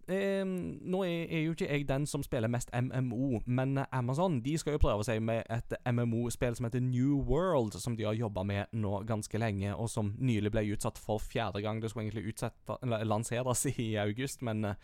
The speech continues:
ble forskjøvet til september. Eh, de hadde en, eh, åpen bet-,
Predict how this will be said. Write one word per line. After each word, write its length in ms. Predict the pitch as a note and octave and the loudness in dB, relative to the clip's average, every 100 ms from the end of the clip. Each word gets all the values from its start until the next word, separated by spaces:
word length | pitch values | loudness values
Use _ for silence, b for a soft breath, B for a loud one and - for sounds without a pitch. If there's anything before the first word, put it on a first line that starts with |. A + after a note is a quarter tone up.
| B B B | B B B
ble 200 | C#3+ B2+ | 0 0
forskjøvet 360 | A#2 B2+ A2+ A2+ | 2 0 2 2
til 140 | G#2 | 0
september. 480 | G#2 A2 G#2 G#2 G2+ - B B B B | 0 -2 0 0 -2 -4 B B B B
Eh, 160 | D3 D3+ | -4 -2
de 160 | D3 E3 | -2 0
hadde 240 | G3 C#3+ | 0 2
en, 120 | D3+ F3 | 2 2
eh, 80 | F3 | 2
åpen 420 | F3+ - D3 D3+ | 0 2 0 0
bet-, 240 | G2 G#2+ | 0 -2